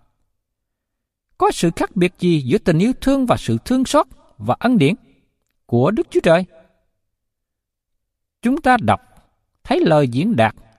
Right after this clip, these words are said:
ở trong sách Ê-phê-sô đoạn hai, câu bốn và câu năm như sau: "Nhưng Đức Chúa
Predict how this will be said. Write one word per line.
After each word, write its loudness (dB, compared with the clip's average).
ở -4
trong -2
sách -12
Ê-phê-sô 0
đoạn -4
hai, -2
câu 0
bốn 0
và 0
câu 0
năm 0
như 0
sau: -2
"Nhưng 2
Đức 0
Chúa 0